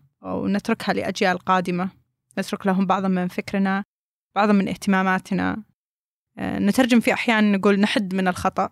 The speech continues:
وفي أحيان، آه، نرى أن في الخطأ إبداع، you know؟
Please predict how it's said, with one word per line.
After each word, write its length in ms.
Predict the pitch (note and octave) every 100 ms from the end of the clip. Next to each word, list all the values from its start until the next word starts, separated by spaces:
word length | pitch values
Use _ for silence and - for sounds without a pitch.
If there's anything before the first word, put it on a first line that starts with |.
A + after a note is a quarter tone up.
| _ -
وفي 260 | G#3 A3+ G3+
أحيان، 460 | - A#3+ A#3+ A#3 G#3
آه، 680 | G#3 F#3+ F#3+ G3+ - - G#3
نرى 300 | G#3 A#3 G3+
أن 160 | G3+
في 140 | - G3
الخطأ 840 | F#3+ F#3 F#3 - - B3+ G3+ - _ G3+
إبداع، 440 | F#3+ G#3 F#3+ F#3 _ _ _ F#3
you 20 |
know؟ 140 | G3